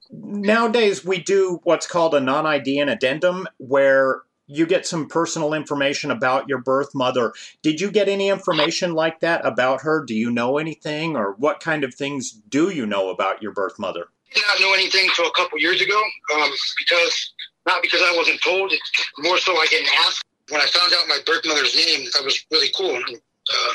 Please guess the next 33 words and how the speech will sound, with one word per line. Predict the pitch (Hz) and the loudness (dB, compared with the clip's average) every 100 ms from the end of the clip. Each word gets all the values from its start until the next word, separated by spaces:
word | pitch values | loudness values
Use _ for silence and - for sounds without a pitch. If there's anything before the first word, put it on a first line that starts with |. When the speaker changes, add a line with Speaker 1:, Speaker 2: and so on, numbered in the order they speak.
| - | 0
Speaker 2:
I | - - | 2 2
haven't | 415 - | 2 2
looked | - - | 2 2
her | - | 0
up | - | 0
yet, | - - - - - | -2 0 -2 -2 -4
but | - | -2
I, | 123 | -2
I | - - 131 | -4 -4 -4
would | 113 | -2
definitely | 156 151 139 | 0 0 0
like | 131 127 | 0 0
to | - | -2
do | 151 | 0
that. | 123 117 - _ _ - - | 0 0 -6 _ _ -4 -2
I | |
was | - - - - - - | -2 -6 -12 -18 -18 -2
listening | 381 381 - | 0 2 0
to | - | 2
one | 330 | 2
of | 233 | 2
your | - | 2
guys' | 226 - - - | 0 0 -2 -2
podcasts, | 131 - 131 131 | -2 0 0 0
and, | 135 123 | -2 -4
uh, | 120 - - _ - - _ _ - | -4 -8 -14 _ -20 -20 _ _ 0
I | - | 0
never | 285 | 0
really | 170 - - | 0 0 0
thought | - - | 0 0
about, | - - - - _ _ _ _ - | 0 0 -2 -6 _ _ _ _ -8
you | 143 | -4
know, | 139 | -4